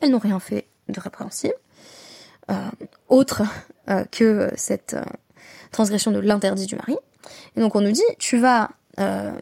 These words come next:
faire une mauvaise réputation à celles qui ont bu et à qui n'est rien arrivé. Puisqu'on va dire, oh bah,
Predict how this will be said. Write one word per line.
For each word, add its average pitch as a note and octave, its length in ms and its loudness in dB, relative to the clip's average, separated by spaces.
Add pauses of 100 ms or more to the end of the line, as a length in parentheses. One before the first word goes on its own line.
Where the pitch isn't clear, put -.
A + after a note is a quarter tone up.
(120)
faire A#3+ 180 4
une A3 140 8
mauvaise C#4+ 300 6
réputation - 560 -2 (120)
à G#3+ 100 -2
celles B3 260 2
qui - 180 -6
ont G3+ 120 2
bu A#3 240 2
et G3+ 100 2
à G3 60 0
qui - 160 -4
n'est F#3+ 120 2
rien G3+ 200 2
arrivé. C#4 260 4 (800)
Puisqu'on - 380 2
va F#3 120 4
dire, B3 200 4
oh A#3 80 4
bah, - 260 -2